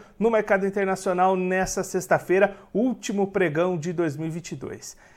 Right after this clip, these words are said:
E quem vai conversar com a gente sobre esse assunto é o Eduardo Vanin, ele que é analista de mercado da Agriinvest, já está conosco por telefone. Então seja muito bem-vindo, Vanin, é sempre um prazer tê-lo aqui no Notícias Agrícolas.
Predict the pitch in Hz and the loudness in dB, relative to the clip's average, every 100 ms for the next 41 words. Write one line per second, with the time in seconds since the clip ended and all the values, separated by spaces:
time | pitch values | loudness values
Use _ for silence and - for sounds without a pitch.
0 | - 165 220 233 240 233 208 233 233 202 | -10 0 2 4 2 2 2 0 2 0
1 | 226 214 226 233 - 226 - 262 269 - | 0 -2 0 0 0 0 0 -4 -4 -2
2 | 196 208 220 214 233 214 220 269 233 214 | 2 4 4 4 2 2 0 0 0 -2
3 | - - 185 190 208 196 190 196 196 185 | -4 0 0 2 4 4 4 0 0 -2
4 | 180 175 180 185 175 175 175 170 156 156 | 0 -2 0 0 2 2 4 4 2 -2
5 | 151 233 240 - 247 208 214 185 - 220 | 0 2 0 -4 -4 2 2 2 0 0
6 | 220 - 226 226 214 - 233 233 233 226 | 0 -2 -2 -2 -4 -6 -8 -6 -2 0
7 | 214 220 220 220 214 - _ 220 214 226 | 0 0 0 -2 -8 -18 _ 2 2 4
8 | 226 226 220 208 214 196 226 208 208 214 | 2 2 -2 0 0 0 -2 -2 0 0
9 | 214 220 220 214 226 214 220 214 226 180 | 2 2 2 0 0 0 -2 2 4 6
10 | 208 202 208 202 190 214 208 208 202 202 | 4 0 2 0 0 -2 -4 -4 -4 -4
11 | 208 196 185 208 180 135 120 - - | -2 0 2 2 0 -4 -14 -14 -20